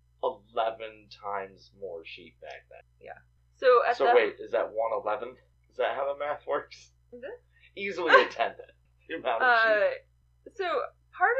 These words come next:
Speaker 2: of it is, um, ev-, so at one point everything Army soldiers wore was wool.
Speaker 1: Oh yeah, that's true. I had my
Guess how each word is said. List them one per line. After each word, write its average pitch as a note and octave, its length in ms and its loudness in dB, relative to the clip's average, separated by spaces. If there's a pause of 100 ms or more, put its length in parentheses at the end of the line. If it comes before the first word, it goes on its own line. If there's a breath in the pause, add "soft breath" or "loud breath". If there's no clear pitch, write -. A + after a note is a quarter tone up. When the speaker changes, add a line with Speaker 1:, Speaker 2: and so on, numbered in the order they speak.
Speaker 2:
of G4+ 160 -2
it C4+ 120 -4
is, C4+ 360 -8 (400)
um, F#3+ 580 -10 (240)
ev-, C4 220 4 (180)
so C4+ 260 2
at A#3+ 60 4
one D4 200 2
point C4 380 -4
everything A#3+ 880 -2 (440)
Army A3+ 300 -2
soldiers G#3 540 -10
wore E3+ 380 -2 (340)
was G3 200 -16
wool. E3 200 -6
Speaker 1:
Oh F#3+ 40 -8
yeah, G3 400 -8
that's E3+ 280 0
true. G#3 420 -2
I D3+ 60 2
had F3 160 -2
my E3+ 120 -8